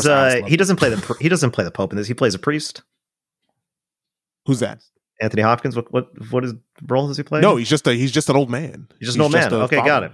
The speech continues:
Speaker 2: But
Speaker 1: Just
Speaker 2: say
Speaker 1: a,
Speaker 2: the
Speaker 1: yeah, he's
Speaker 2: father,
Speaker 1: not a
Speaker 2: it
Speaker 1: priest.
Speaker 2: sounds like, okay,
Speaker 1: He's just a
Speaker 2: got it.
Speaker 1: father. Yes, he's
Speaker 2: You know
Speaker 1: the
Speaker 2: what it is?
Speaker 1: father,
Speaker 2: 'Cause he
Speaker 1: not,
Speaker 2: was in,
Speaker 1: not
Speaker 2: he was,
Speaker 1: father in the priest term. He's the
Speaker 2: he was
Speaker 1: father
Speaker 2: in,
Speaker 1: in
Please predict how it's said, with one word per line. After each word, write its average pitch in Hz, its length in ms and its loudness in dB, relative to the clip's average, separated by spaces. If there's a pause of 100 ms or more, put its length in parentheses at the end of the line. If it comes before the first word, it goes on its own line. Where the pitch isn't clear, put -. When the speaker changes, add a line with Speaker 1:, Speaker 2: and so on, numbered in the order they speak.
Speaker 2:
But 104 100 -8
Speaker 1:
Just 151 140 -2
Speaker 2:
say 156 80 2
Speaker 1:
a, - 40 -2
Speaker 2:
the 113 60 -2
Speaker 1:
yeah, 185 140 4
he's 151 160 4
Speaker 2:
father, 170 60 2
Speaker 1:
not 170 100 4
a 151 40 2
Speaker 2:
it - 60 -6
Speaker 1:
priest. - 60 -2 (100)
Speaker 2:
sounds 127 220 0
like, 127 260 -4
okay, 117 240 -8
Speaker 1:
He's 139 80 -4
just 147 160 0
a - 20 -2
Speaker 2:
got - 40 -2
it. - 20 -2
Speaker 1:
father. 104 340 -2
Yes, 117 220 -4
he's 127 160 -2
Speaker 2:
You 139 60 2
know 160 60 4
Speaker 1:
the 165 60 2
Speaker 2:
what 131 140 4
it 135 40 2
is? 127 80 4
Speaker 1:
father, 120 100 -2
Speaker 2:
'Cause 123 160 2
he 123 60 4
Speaker 1:
not, 147 60 2
Speaker 2:
was 147 160 2
in, 143 60 4
Speaker 1:
not 143 160 4
Speaker 2:
he 120 100 -6
was, - 0 -
Speaker 1:
father 170 360 4
in 156 120 2
the 139 60 -2
priest - 340 -4
term. 104 320 -14
He's 107 220 -8
the 131 100 -2
Speaker 2:
he - 40 0
was 135 60 0
Speaker 1:
father 123 320 4
Speaker 2:
in, 113 440 -2
Speaker 1:
in 104 60 -6